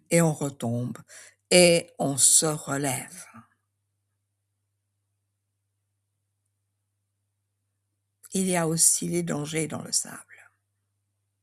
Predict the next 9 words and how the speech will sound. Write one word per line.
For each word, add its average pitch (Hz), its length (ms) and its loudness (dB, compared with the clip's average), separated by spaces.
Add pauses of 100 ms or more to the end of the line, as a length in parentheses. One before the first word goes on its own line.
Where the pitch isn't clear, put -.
(760)
Les 160 80 -4
serpents, 160 520 2
les - 120 -8
scorpions, - 680 -8 (1120)
les 151 180 0
animaux 156 360 0
sauvages 143 480 -4
la - 140 -16
nuit. 147 280 -16